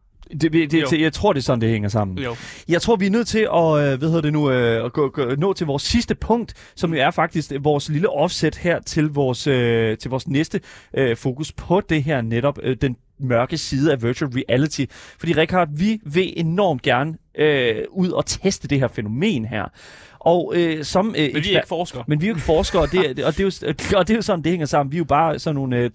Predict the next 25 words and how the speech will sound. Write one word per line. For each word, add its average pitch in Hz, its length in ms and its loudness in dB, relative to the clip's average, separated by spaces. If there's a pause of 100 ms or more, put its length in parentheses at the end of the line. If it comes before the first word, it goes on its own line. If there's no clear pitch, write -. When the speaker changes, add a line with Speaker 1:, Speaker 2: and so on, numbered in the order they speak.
(120)
Speaker 1:
gamer-typer. 135 600 -2 (400)
Så 202 100 0
jeg 190 100 4
kunne 214 100 -4
egentlig 220 120 -2
godt 208 100 0
tænke 208 160 -4
mig 220 80 2
at 160 80 -4
vide, 185 160 -2
hvordan 185 540 -2 (200)
synes - 320 -4
du, 196 140 -2
vi 220 120 -4
skal 151 160 -8
gå 143 100 -4
til 214 220 -2
den 202 120 0
her 160 100 -2
opgave? - 560 -2
Har 170 60 -4
du 180 80 0
nogle 143 160 -2
råd 185 280 2
til, 147 380 0